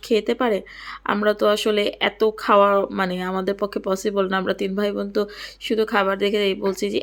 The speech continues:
এত খাবার কেন। তারপর আমরা সব কিছু, যাই হোক, নাস্তা টাস্তা করলাম।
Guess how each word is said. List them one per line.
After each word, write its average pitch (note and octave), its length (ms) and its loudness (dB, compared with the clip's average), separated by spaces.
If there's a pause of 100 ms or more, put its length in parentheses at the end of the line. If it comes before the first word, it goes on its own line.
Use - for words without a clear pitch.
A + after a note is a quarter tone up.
এত A#3 160 0
খাবার G3 360 2
কেন। F#3 220 -2 (500)
তারপর C4 340 2
আমরা C4+ 280 4 (160)
সব B3+ 200 0
কিছু, B3 260 -2
যাই A#3+ 140 2
হোক, A#3+ 100 -4
নাস্তা G#3+ 280 0
টাস্তা A3+ 240 -4
করলাম। G3+ 360 2